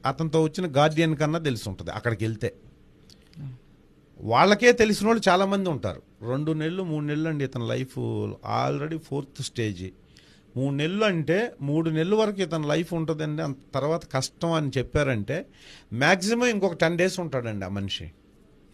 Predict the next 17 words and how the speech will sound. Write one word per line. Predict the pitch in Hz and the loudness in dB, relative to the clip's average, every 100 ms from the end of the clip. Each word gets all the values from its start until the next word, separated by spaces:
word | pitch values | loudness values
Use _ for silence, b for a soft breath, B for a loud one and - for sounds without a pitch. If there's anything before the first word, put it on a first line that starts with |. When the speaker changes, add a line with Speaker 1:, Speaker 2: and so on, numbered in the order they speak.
| 135 | -10
Speaker 2:
Hmm. | 131 127 | -4 2
Speaker 1:
టెన్ | 143 | 4
డేస్ | 196 226 | 4 2
తర్వాత | 233 233 233 | 4 2 2
ఖచ్చితంగా, | - 156 - - 214 233 208 135 | -2 -2 -2 -6 -2 0 2 2
టెన్ | - 139 175 | 2 2 2
డేస్ | 180 214 208 | 4 2 2
వరకు, | 214 196 175 | 0 -2 -2
నైన్ | 156 190 | 0 4
డేస్ | 190 214 220 | 6 6 4
వరకు | 202 175 | -2 2
బాగున్నా | 165 175 180 180 220 - B B B B | 2 2 0 -4 -6 -8 B B B B
ఆ | 143 | -2
టెన్త్ | - 156 196 208 | 2 0 2 0
డేనో | 208 208 226 | 0 0 2
లెవెన్త్ | 180 185 196 190 | 2 2 0 0
డేనో | 190 208 | 0 -2